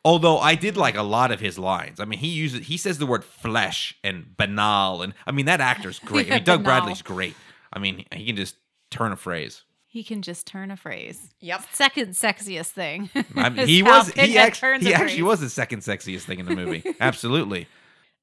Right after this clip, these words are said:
Speaker 3: I don't know. I, I don't mean to nitpick, but I just felt like he delivers it well. I'm, I'm not debating that. I thought he was fantastic at that. But it just felt like, again, the scripting, like, they were trying to be poetic and they were coming off like a second grader.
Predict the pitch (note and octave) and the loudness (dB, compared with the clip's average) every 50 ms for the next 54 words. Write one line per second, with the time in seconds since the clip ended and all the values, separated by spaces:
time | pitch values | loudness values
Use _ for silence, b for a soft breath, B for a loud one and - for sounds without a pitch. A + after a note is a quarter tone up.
0 | - - - - F#3 D#3+ D#3+ D#3 D#3 D3+ D3+ D3+ D3+ D3+ D3+ D3+ D3+ D3 - - | -4 -2 0 0 0 -2 -2 -2 -4 -4 -2 -2 0 0 0 0 0 0 0 0
1 | G#3+ - - E3 C#3 A#2+ F3 G#3 A3 B3 B3 A#3+ A3+ G3 F3+ E3+ E3 E3 D#3+ - | 0 0 -2 -6 -10 -10 -10 -6 -6 -4 -4 -2 -2 -2 -2 -4 -4 -6 -4 -4
2 | F3+ E3 E3 F3+ F3 F3 F3+ G3+ - - - G#3+ G3 - F3 E3 D#3 D#3 D#3 - | -4 -4 0 0 0 0 0 -4 -6 -2 0 0 2 2 2 2 2 2 0 -2
3 | - - - - B3+ B3+ G#3 G#3 F#3+ E3 D#3+ E3 G#3+ C#4 E4 D#4+ E3+ E3+ D#3+ C#3 | -10 -16 -8 -2 -2 0 2 2 2 2 4 2 2 4 4 4 2 2 2 0
4 | C#3+ B2 G2 G2 - F#3+ G#3 F3 G3+ A3 B3 A3 A3+ F#3+ G3+ F#3+ E3 E3 D3+ - | 0 -2 0 2 2 4 4 4 4 2 2 2 2 2 2 2 0 -2 -6 -10
5 | _ _ - F3 F3 D3+ F#2 C#2+ - - - - F#3 F#3+ - F#3+ D#3+ F3+ E3+ D#3+ | _ _ 0 2 4 4 2 0 -6 -10 -6 -2 -2 0 0 0 -2 -2 -2 -4
6 | D#3+ - - D3+ E3 - E3 D#3 E3 - - - D3+ - E3+ D3+ C3 - B B | -4 -4 -4 -4 -4 -4 -6 -6 -8 -6 -6 -6 -4 -2 -2 -4 -4 -6 B B
7 | B B B B B B G#3+ B3 A#3 C4 F4 F4 - - D#4+ D4+ - G#3 F#3+ F3 | B B B B B B 2 2 4 2 0 0 4 4 4 4 6 4 4 4
8 | E3+ E3 D#3+ E3+ D#3+ D#3 D3+ D#3 - - - G3 F3+ - G3 F3 E3+ D#3+ D#3 C#3+ | 2 0 0 0 0 0 -2 -4 -4 -2 -2 -2 0 0 0 0 0 0 -2 -2
9 | - - D3 C#3 C#3 - - - E3 F3+ G3+ G#3+ G#3+ G#3+ G3+ - - G#3+ F#3 E3+ | 0 -2 0 0 -2 -4 -2 0 0 0 0 2 0 0 0 0 0 2 4 6
10 | D3+ D3+ E3+ G3+ A3+ A3 - - E3 E3 D#3 D3+ D3+ - F#3 F3 E3 D#3+ D3+ D3+ | 6 6 6 6 4 2 0 -2 0 2 2 0 0 0 -2 0 2 2 0 0
11 | - D3+ - - C#3+ - - - - - G#2 - - - - - A#1+ A#1+ - | 0 -2 -2 -4 -6 -6 -6 -8 -8 -8 -10 -8 -6 -6 -4 -4 -6 -6 -8